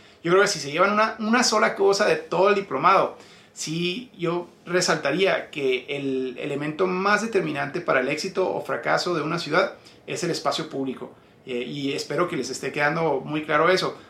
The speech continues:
Más allá de la tecnología, más allá del desarrollo económico, que a mí como economista me apasiona, eh, incluso más allá que el tema de la movilidad, que es uno que muchos de nosotros trabajamos,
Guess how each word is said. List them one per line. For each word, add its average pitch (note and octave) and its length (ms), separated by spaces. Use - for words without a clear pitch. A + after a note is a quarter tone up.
Más F3+ 240
allá G3+ 160
de G#3+ 60
la G3+ 120
tecnología, D#3+ 720
más F3+ 260
allá G3 160
del G3+ 100
desarrollo D3+ 320
económico, D#3 640
que C#3+ 100
a B2 60
mí C#3 140
como F3 160
economista C3+ 640
me C3+ 60
apasiona, D#3+ 760
eh, C#3+ 160
incluso F#3+ 600
más F#3+ 180
allá F#3 220
que F#3+ 80
el E3+ 60
tema F#3 180
de F3+ 60
la F3 40
movilidad, C#3 600
que C#3 120
es B2+ 140
uno D#3 260
que - 80
muchos C#3 240
de D#3+ 40
nosotros D3 260
trabajamos, D#3+ 560